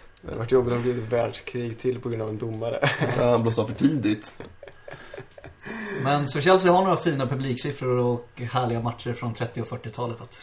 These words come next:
Speaker 3: stoltsera med.
Speaker 1: Verkligen.
Speaker 3: Även om vi inte kan visa upp ett lika brett prisskåp som alla andra klubbar.
Speaker 1: Bra, O B.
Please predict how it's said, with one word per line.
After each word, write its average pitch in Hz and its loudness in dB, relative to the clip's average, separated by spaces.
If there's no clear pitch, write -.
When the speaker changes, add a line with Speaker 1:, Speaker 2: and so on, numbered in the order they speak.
Speaker 3:
stoltsera 110 -6
med. 101 -12
Speaker 1:
Verkligen. 117 -8
Speaker 3:
Även 117 -2
om 123 2
vi 120 4
inte 113 -2
kan 120 -2
visa 113 -6
upp 113 -8
ett - -10
lika 110 -8
brett - -10
prisskåp 113 -10
som 110 -10
alla 101 -14
andra 98 -14
klubbar. - -18
Speaker 1:
Bra, 147 12
O 156 10
B. 120 8